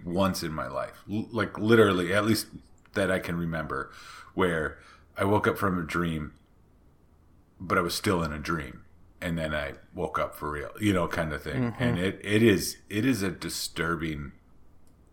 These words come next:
Speaker 1: feeling. Like, I, I kid you not, I, now that I talk about it, it's starting to bring back the memory.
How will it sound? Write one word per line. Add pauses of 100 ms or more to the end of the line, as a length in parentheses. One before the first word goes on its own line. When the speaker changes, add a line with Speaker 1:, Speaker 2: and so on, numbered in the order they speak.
(180)
Speaker 1:
feeling. (560)
Like,
I,
I
kid
you
not,
I, (600)
now
that
I
talk
about
it,
it's
starting
to
bring
back
the
memory.